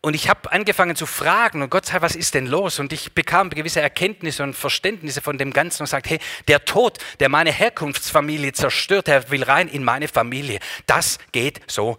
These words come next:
nicht.“ Und dann hab ich meine Familie versammelt und das haben wir viele Jahre gemacht, immer wieder und immer wieder. Und wir haben miteinander das Abendmahl gefeiert. Das darfst du als Familienvater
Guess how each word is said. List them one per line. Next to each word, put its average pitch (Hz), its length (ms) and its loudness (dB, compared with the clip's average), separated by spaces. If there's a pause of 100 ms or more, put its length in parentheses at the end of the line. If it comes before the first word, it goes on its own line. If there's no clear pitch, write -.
nicht.“ 104 460 -10 (1500)
Und 113 120 -6
dann 151 220 2
hab 156 80 2
ich 147 160 -2
meine 139 180 2
Familie 139 420 -2
versammelt 117 720 -4 (360)
und 107 80 -8
das 113 100 0
haben 135 120 2
wir 131 80 -2
viele 175 340 0
Jahre 139 340 2
gemacht, 135 380 -2
immer 143 240 -4
wieder 131 180 -4
und 117 60 -4
immer 120 260 -6
wieder. 90 280 -10 (240)
Und 110 80 -4
wir 113 80 4
haben 135 80 0
miteinander 135 320 -2
das 123 140 -4
Abendmahl 95 480 -4
gefeiert. - 520 -14 (1500)
Das - 140 -8
darfst 139 240 0
du 147 60 -4
als 95 240 -8
Familienvater 92 800 -8